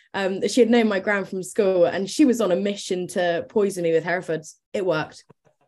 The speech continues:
It worked very well. Um, <laughs> so, like, from the age of eight, around that sort of age, I was set on having Herefords,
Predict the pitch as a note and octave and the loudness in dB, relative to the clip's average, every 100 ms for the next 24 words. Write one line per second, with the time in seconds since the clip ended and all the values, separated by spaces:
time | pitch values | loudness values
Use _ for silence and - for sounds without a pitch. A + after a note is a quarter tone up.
0 | _ _ _ _ B3 A#3 A#3+ G#3+ G3 F3+ | _ _ _ _ -2 2 2 2 -2 0
1 | E3+ D#3 C#3+ C3+ - _ _ _ _ - | 0 0 -4 -8 -12 _ _ _ _ -2
2 | A#3+ B3 A3 A#3 C4 A#3+ A#3+ - - - | 4 4 4 2 0 6 6 6 -6 0
3 | A#3+ A3+ F#3 F3+ F3 F3+ - F#3+ F3 F#3 | 2 2 0 -2 -4 -6 -4 -2 0 0
4 | F3 E3+ F3 - E3+ F3+ E3+ - F3 E3+ | -2 -2 -4 -4 -4 -2 0 0 -2 -2
5 | - - - F3+ - F3+ E3+ D#3+ E3 E3 | -2 -4 -4 -4 -6 -8 -6 -6 -4 -4
6 | D#3+ D#3+ D3 - | -4 -4 -6 -10